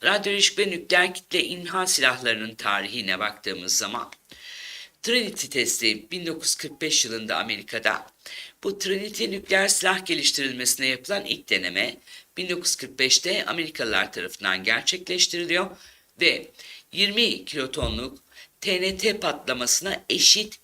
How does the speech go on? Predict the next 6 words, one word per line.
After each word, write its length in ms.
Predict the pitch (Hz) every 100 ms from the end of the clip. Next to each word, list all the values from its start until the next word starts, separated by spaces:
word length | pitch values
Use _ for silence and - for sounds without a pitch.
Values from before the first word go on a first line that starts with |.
| - -
yıkım 540 | 156 175 - 220 180 139
gücüne 400 | 131 120 117 113
sahip 520 | - 110 120 208 208 - - - - -
bir 140 | 190 180
patlama 640 | 175 131 - 117 135 151
oluyor 440 | 190 185 190 190